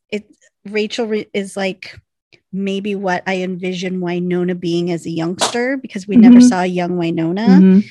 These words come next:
Speaker 1: Um, and they're both just quippy and
Speaker 2: Mm-hmm.
Speaker 1: sassy and confident and badass.
Speaker 2: Right.
Speaker 1: And it's just like, it's like looking in a mirror, but,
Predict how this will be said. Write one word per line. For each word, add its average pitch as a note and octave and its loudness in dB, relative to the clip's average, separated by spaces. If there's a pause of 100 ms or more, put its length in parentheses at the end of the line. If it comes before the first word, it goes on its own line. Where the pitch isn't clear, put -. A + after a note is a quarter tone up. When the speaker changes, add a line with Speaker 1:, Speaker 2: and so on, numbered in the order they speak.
(280)
Speaker 1:
Um, F#3+ -6 (140)
and G#3 -2
they're G3 -4
both F#3 -8
just - -14
quippy C#4 -2
and F3+ 2
Speaker 2:
Mm-hmm. F3 0
Speaker 1:
sassy A3+ -2
and F#3 -6
confident G#3+ -6
and F3+ -6
badass. G#3 -6
Speaker 2:
Right. D#3+ 0 (300)
Speaker 1:
And G3+ -4
it's F#3 -10
just G#3 -10
like, F3+ -6
it's - -12
like G3+ -12
looking A3 -8
in G#3 -6
a - -6
mirror, F#3+ -6
but, F3 -8